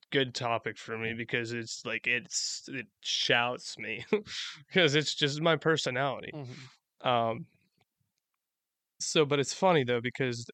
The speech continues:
Speaker 1: I, that's my personality to sometimes on, on accident or on purpose annoy
Speaker 2: Yeah.
Speaker 1: people. <laughs>
Speaker 2: Yeah.
Speaker 1: And it's, uh,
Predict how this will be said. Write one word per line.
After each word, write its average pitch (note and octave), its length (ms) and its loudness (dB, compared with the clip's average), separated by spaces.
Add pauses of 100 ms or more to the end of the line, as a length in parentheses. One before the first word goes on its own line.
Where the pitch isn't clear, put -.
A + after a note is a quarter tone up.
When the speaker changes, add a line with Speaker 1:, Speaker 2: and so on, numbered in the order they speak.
(560)
Speaker 1:
I, C3+ 280 2 (140)
that's C#3+ 240 2
my C3+ 100 2
personality A#2+ 760 0 (680)
to C#3+ 120 -2
sometimes C#3+ 500 2
on, A#2 160 2
on A#2 480 2
accident C3+ 600 2 (440)
or D#3 140 4
on C#3 140 2
purpose A#2 380 -4
annoy D#3 300 2
Speaker 2:
Yeah. D#3+ 100 -4
Speaker 1:
people. - 260 -8 (100)
<laughs> - 120 -6
Speaker 2:
Yeah. E3 120 0 (520)
Speaker 1:
And D3 120 4
it's, C#3 220 2
uh, B2 400 2